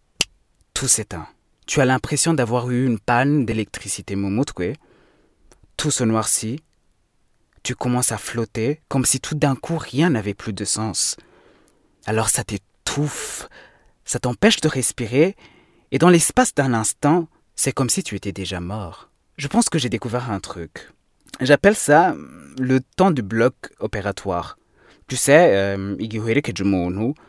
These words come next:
qui doit entrer au bloc opératoire. Tu le vois partir, des fois inconsciente, sans savoir si uzoronka la chance de yo kumubwira au revoir,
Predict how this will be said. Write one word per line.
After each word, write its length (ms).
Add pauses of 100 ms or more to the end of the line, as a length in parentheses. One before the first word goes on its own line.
(680)
qui 120
doit 160
entrer 280
au 120
bloc 300
opératoire. 720 (800)
Tu 160
le 60
vois 160
partir, 540 (580)
des 140
fois 200
inconsciente, 920 (500)
sans 160
savoir 320
si 220
uzoronka 520
la 120
chance 300
de 80
yo 140
kumubwira 680 (1040)
au 80
revoir, 720